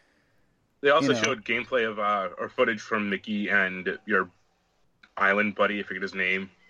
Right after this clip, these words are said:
Speaker 2: Riku?
Speaker 1: Yeah.
Speaker 2: Yeah, with the cut hair. And then, uh, I, I don't know if Aqua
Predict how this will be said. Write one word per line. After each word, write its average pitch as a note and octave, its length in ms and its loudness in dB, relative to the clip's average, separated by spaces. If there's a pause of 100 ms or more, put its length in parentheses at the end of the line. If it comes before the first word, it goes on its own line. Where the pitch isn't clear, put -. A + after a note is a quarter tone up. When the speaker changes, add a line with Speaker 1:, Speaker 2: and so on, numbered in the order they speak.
(280)
Speaker 2:
Riku? D3+ 460 -4 (800)
Speaker 1:
Yeah. G2+ 340 2 (800)
Speaker 2:
Yeah, C#3+ 160 6
with B2+ 200 2
the B2 100 -2 (120)
cut - 220 -2
hair. C#3+ 540 -2 (500)
And B2 260 0
then, A#2+ 220 -2
uh, A2+ 320 -2
I, A#2+ 120 -4 (240)
I C#3+ 40 6
don't D3 100 4
know D3 140 6
if C#3 180 0
Aqua C3+ 460 6